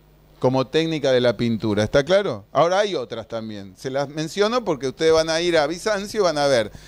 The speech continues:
que sigue la pintura mural al fresco, aunque no va a llegar en tan buen estado de conservación porque depende de la humedad de la pared.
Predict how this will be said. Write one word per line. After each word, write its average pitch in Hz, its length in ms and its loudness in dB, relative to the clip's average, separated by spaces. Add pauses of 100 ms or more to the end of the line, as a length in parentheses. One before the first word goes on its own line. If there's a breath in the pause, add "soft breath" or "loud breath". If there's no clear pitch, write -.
(360 loud breath)
que 139 140 4
sigue 208 320 2
la 160 140 4
pintura 151 400 0
mural 196 480 0
al 135 180 -4
fresco, 190 560 0 (500 soft breath)
aunque 143 380 0
no 170 160 0
va 185 80 6
a 170 40 2
llegar 160 320 0
en 139 160 -6
tan 156 280 -2
buen 151 160 -2
estado 143 300 2
de 127 60 0
conservación 139 640 0
porque 120 220 -4
depende 123 380 -4
de 120 60 -4
la 120 60 -2
humedad 120 360 2
de 117 80 4
la 113 120 4
pared. 156 400 2